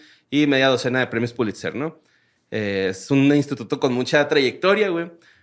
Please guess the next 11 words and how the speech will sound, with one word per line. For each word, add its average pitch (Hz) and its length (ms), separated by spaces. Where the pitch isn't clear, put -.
Pero, 226 300
pues, 170 180
uno 175 540
de 143 80
los 139 160
pasillos, 180 640
que - 100
se - 80
llama 135 220
Random 170 440
Hall, 190 340